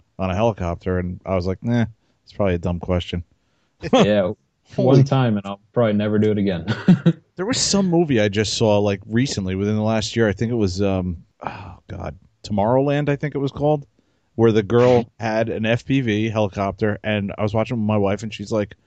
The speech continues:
Speaker 1: "Oh, can you really do that?" I'm like, "You can do it, but you're not gonna be able to do it."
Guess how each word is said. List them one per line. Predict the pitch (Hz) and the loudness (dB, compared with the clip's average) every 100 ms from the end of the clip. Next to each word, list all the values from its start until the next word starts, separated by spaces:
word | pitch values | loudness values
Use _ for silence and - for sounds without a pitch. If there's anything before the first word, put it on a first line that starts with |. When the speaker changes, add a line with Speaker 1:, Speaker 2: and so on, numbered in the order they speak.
| _ _ _ | _ _ _
Speaker 1:
"Oh, | 147 | -2
can | 127 113 | 0 0
you | 127 | 4
really | 143 117 | 4 4
do | 101 120 | 4 4
that?" | 156 165 | 4 0
I'm | - 123 | -2 0
like, | 127 127 120 _ _ _ _ _ _ | 2 0 -2 _ _ _ _ _ _
"You | 139 151 | -6 0
can | 117 95 | 0 -2
do | 92 113 170 | 0 4 6
it, | 127 151 - | 6 4 0
but | 101 107 - _ _ | -2 -2 -4 _ _
you're | 127 127 | -6 -4
not | 127 117 | -2 -2
gonna | 120 | -4
be | 107 110 - | -4 -6 -4
able | 113 165 160 | -2 0 0
to | 104 | -2
do | 92 95 110 | -2 0 0
it." | 123 | 0